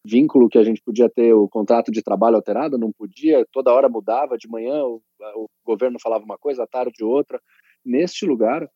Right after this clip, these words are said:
ou você consegue dar clareza, prioridade, direção,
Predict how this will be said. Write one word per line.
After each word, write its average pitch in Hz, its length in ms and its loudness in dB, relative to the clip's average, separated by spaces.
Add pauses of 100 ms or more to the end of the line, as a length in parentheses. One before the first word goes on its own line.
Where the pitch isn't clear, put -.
(160)
ou 127 160 2
você 202 240 -2
consegue 180 320 -2
dar 139 140 0
clareza, 113 540 4
prioridade, 107 680 0
direção, 123 640 -4